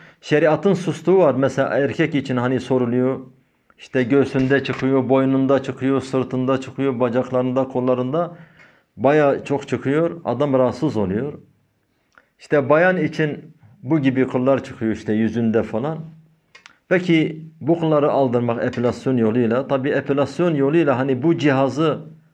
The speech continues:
lazer yoluyla hani bu kılları temizlemede eğer ki kendisi temizleyecekse mesela bayan oturdu kollarındaki, bacaklarındaki mesela kılları kendisi şey yaptı,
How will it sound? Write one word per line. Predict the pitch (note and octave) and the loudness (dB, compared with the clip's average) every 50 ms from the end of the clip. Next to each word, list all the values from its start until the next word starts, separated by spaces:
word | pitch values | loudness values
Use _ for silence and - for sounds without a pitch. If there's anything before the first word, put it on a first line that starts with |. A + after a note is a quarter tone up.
| _ - | _ -2
lazer | A#2 B2 A#2 G2+ C3+ E3+ E3 | 0 0 0 2 2 2 2
yoluyla | D3 C3 C3 C3 D3+ F3 E3 C#3+ B2 G#2 | 4 2 2 4 4 4 4 2 2 2
hani | G2 G2+ G2+ G2 F#2+ G2+ A2 | 0 0 -2 -2 -4 -4 -4
bu | C#3 C3+ A#2+ - - - - - | -4 -4 -4 -6 -10 -14 -16 -10
kılları | - C#3+ D3+ D3 C3+ A#2+ A2 | -6 -4 0 0 2 0 0
temizlemede | A2 B2+ C3+ C#3 B2+ A2 A2+ A#2 A2 A2 G#2+ A2+ C#3 C3 | 0 0 0 0 0 0 0 0 0 0 0 0 0 0
eğer | C#3+ C3+ - - | 0 -2 -2 -4
ki | - C3+ A#2+ | -4 -4 -2
kendisi | - C3+ C3 C3 C3 B2+ C3 - F3 D#3 - - E3 - _ _ _ _ _ _ _ _ _ _ _ _ | -2 -2 0 0 0 -2 0 0 -2 -2 -2 -6 -12 -18 _ _ _ _ _ _ _ _ _ _ _ _
temizleyecekse | - B2+ C3+ D3 C#3 B2 C3+ D3+ D3+ C#3+ D3+ G3 F#3 - - D3+ D#3 | -2 0 0 2 2 2 4 4 4 4 2 0 0 0 0 0 0
mesela | D3+ D#3 D3 - - C3+ C3+ D3 D3+ D3+ - - - - _ _ _ _ _ _ _ _ _ _ _ _ _ _ _ _ _ _ - | 2 2 0 0 0 -2 0 0 -2 -4 -6 -10 -18 -20 _ _ _ _ _ _ _ _ _ _ _ _ _ _ _ _ _ _ -6
bayan | G#2+ A#2 C3 C3+ D3 D#3 - | -2 0 2 2 2 2 0
oturdu | A2 C3+ C3+ C3 - C3+ C3 C3 C#3+ C3+ | 0 -2 -2 -2 0 0 0 0 0 0
kollarındaki, | C3 C#3+ C#3 C3+ C3 B2+ B2 B2+ B2+ B2+ B2 B2 A#2+ - - C3+ C3+ B2+ - G2 A2 | 0 0 0 2 2 2 2 2 2 0 0 0 -2 -2 -4 -4 -4 -4 -4 -4 -2
bacaklarındaki | A#2 A2 G#2+ A#2 G#2 G#2+ A#2 A2+ A#2 A#2+ A#2 A2+ A2 - B2+ | -2 -2 -2 -4 -4 -4 -4 -4 -2 -2 -2 -4 -4 -4 -4
mesela | B2+ A2+ G#2+ - A#2+ G#2+ | -4 -4 -4 -4 -6 -6
kılları | - A#2+ A#2 A#2 A#2 A#2+ A2+ | -6 -4 -2 -2 -2 -2 -2
kendisi | - A#2 A2+ A2 G#2+ G#2+ - C3 A#2+ | -2 -2 -2 -2 -2 -4 -4 -8 -8
şey | - B2+ | -4 -2
yaptı, | B2 A#2+ - - - A2+ A#2 - | -2 -2 -2 -2 -6 -8 -8 -8